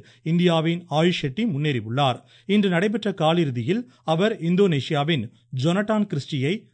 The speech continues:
இருபத்தி மூன்று இருபத்தி ஒன்று, இருபத்தி ஒன்று பதினேழு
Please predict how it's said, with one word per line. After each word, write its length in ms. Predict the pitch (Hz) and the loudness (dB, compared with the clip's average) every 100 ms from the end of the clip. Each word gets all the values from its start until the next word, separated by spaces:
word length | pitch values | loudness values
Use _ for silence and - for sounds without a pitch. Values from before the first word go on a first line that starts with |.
| _ | _
இருபத்தி 440 | 165 196 202 190 | 0 2 0 -2
மூன்று 340 | 143 170 170 180 | 0 0 0 -2
இருபத்தி 360 | 139 147 151 143 | -2 -4 -4 -4
ஒன்று, 320 | 120 123 151 233 - _ | -2 -2 0 -2 -6 _
இருபத்தி 440 | 165 202 220 - 190 | -4 -2 -2 -2 -2
ஒன்று 300 | 160 170 190 | -2 0 -2
பதினேழு 500 | 156 143 160 160 | -2 -2 0 0